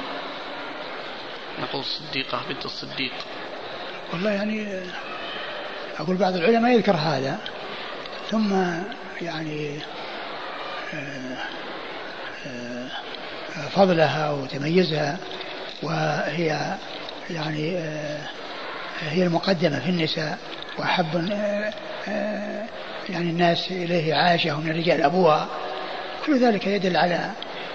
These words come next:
Speaker 2: على يعني، وأبوها ما دام أنه هو صديق وهو أحب الرجال إليه، وهي امرأة وهي أحب النساء إليه، فهي صديقة بنت صديق. وهي،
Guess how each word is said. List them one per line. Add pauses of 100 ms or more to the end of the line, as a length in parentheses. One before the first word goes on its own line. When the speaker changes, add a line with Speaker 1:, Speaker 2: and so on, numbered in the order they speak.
(280)
Speaker 2:
على
يعني، (460)
وأبوها
ما
دام
أنه
هو
صديق (640)
وهو
أحب
الرجال
إليه، (680)
وهي
امرأة
وهي
أحب
النساء
إليه، (640)
فهي
صديقة
بنت
صديق. (2000)
وهي،